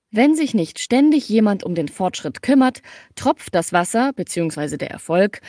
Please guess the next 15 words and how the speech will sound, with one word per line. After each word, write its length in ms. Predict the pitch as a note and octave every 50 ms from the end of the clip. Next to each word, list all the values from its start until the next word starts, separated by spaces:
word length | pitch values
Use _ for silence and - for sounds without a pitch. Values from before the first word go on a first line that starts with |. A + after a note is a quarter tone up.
| - - -
mit 160 | - B3+ A#3+
der 120 | C#4+ C4+ B3
Zeit 340 | - B3+ B3 B3 A#3+ - -
einfach 420 | B3 D4 E4 - - D4 - -
ungenutzt 640 | - - A3+ A#3+ A#3 G3 F3 D#3+ D#3+ E3 - - - -
aus 140 | F3+ F#3
dem 160 | - G3+ F#3 -
Eimer 300 | - E3 E3 D#3 D3+ D#3+
heraus. 640 | F#3 G#3+ A#3 G#3 D#3+ - - - - - - - - _ _ _ _ _ _ _ _ _ _ _ _ _ _ _ _ _ _ _ _ _ _ _
Schritt 340 | - - - F3 D#3+ - - _
drei 280 | - D3 D#3 F3+ G#3+ C#4+
ist 360 | E4 - - - D#4 - -
jetzt 280 | C#4+ C4+ - - - -
ziemlich 400 | - F#3+ F3+ F3+ F3 E3+ - -
klar. 340 | - F3+ D#3 D#3 D#3 D#3